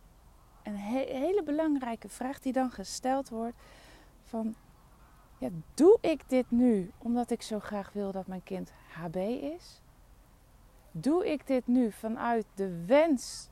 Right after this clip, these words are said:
dat mijn kind op de intelligentietest een hele hoge score haalt, zodat ik kan zeggen dat mijn kind hoogbegaafd is?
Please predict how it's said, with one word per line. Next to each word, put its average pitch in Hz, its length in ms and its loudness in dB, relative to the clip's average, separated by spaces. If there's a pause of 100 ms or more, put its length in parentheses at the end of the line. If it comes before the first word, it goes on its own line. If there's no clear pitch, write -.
dat 214 180 -4
mijn 208 200 -4
kind 196 380 -4 (520)
op - 200 -6
de 208 240 0 (760)
intelligentietest 226 960 -4
een 202 80 -6
hele 285 440 2
hoge 226 320 -2
score 254 460 -4
haalt, 196 300 -6
zodat 220 300 -6
ik 214 100 -10
kan 208 200 -8
zeggen 240 380 -4
dat 220 80 -8
mijn 208 180 -8
kind 214 240 -8
hoogbegaafd 190 760 -12
is? 285 260 -14